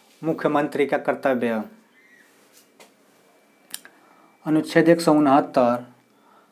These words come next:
राज्यों में विधानसभा का उत्साधन या सृजन करने की शक्ति। अनुच्छेद दो सौ, विधेयकों पर अनुमति।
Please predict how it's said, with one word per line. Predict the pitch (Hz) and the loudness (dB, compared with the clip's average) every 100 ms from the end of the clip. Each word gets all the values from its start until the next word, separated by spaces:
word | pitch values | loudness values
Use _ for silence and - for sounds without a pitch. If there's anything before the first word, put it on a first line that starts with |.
| _ - | _ -6
राज्यों | 123 123 147 170 | 0 2 4 4
में | 156 | 2
विधानसभा | 143 151 147 151 147 143 143 | 2 4 4 4 2 4 2
का | 143 120 120 - - - | 2 0 0 -6 -20 -12
उत्साधन | 135 - - 139 143 135 123 123 123 - _ _ | -12 -8 2 4 6 4 2 0 -6 -20 _ _
या | 135 131 | -4 -2
सृजन | 123 - 135 127 104 98 92 _ _ _ _ _ | -2 0 4 4 2 -4 -12 _ _ _ _ _
करने | - 117 120 | -8 -6 -6
की | 120 123 123 127 _ _ _ _ _ | -6 -8 -8 -12 _ _ _ _ _
शक्ति। | - 120 - 101 95 _ _ _ _ _ _ _ - - - - _ _ - | -10 -10 -12 -14 -16 _ _ _ _ _ _ _ -20 -20 -20 -20 _ _ -4
अनुच्छेद | 143 139 - 156 | -2 0 2 2
दो | 143 156 | 4 4
सौ, | 151 135 123 127 127 - _ _ _ 120 | 4 2 0 -2 -10 -20 _ _ _ -10
विधेयकों | 117 131 139 165 | -2 0 2 2
पर | 156 151 131 135 135 | 4 4 4 0 -10
अनुमति। | 139 131 135 139 139 107 98 98 | -6 -2 2 2 0 -8 -10 -16